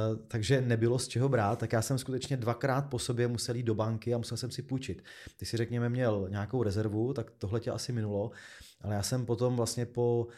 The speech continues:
prvních, nevím, dvou, třech letech podnikání byl v situaci, kdy jsem dluh měl výrazně větší než na začátku podnikání.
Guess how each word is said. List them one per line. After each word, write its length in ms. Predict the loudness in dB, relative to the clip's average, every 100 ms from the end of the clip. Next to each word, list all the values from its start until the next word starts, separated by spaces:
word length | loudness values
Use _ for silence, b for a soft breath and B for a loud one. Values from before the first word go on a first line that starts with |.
| B B -2
prvních, 480 | 0 2 0 -2
nevím, 340 | 0 2 2 0
dvou, 480 | -4 -2 2 4 2
třech 280 | -2 -4 -2
letech 260 | -2 -2
podnikání 760 | -2 -2 0 0 -2 0 -2 0
byl 180 | 0 0
v 60 |
situaci, 520 | -2 0 0 0 -2
kdy 140 | 0 -2
jsem 280 | 0 -2 2
dluh 240 | 0 0
měl 260 | 2 2 2
výrazně 460 | 2 0 2 2
větší 420 | 2 0 -2 -2
než 280 | 0 -2 -4
na 80 | -4
začátku 440 | -4 -4 -6 -6
podnikání. 640 | -6 -2 -2 0 -2 -2 -4